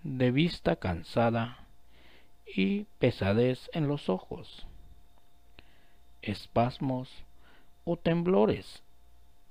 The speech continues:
en los párpados, tales como picor, enrojecimiento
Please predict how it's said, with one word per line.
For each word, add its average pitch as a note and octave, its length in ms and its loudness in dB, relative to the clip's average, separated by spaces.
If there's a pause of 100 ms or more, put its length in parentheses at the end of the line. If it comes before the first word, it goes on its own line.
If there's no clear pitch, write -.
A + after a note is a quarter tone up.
(160)
en B2 180 0
los G2 140 -4
párpados, B2+ 960 0 (1500)
tales F2+ 440 0
como G2+ 360 0
picor, C3 680 0 (360)
enrojecimiento A2 1300 -2